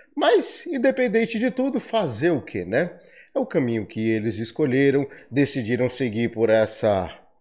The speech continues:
via, e aí tá a consequência. Eu, particularmente, se eu tivesse isso daí, eu cairia fora há muito tempo. Mas, vamos ver, né? Quem sabe o dinheiro não faz com que eles fiquem lá,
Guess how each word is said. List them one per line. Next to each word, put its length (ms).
via, 640
e 60
aí 300
tá 420
a 100
consequência. 1000
Eu, 120
particularmente, 720
se 40
eu 40
tivesse 340
isso 80
daí, 260
eu 260
cairia 380
fora 340
há 40
muito 420
tempo. 400
Mas, 540
vamos 240
ver, 160
né? 160
Quem 240
sabe 400
o 80
dinheiro 480
não 100
faz 240
com 120
que 100
eles 140
fiquem 300
lá, 300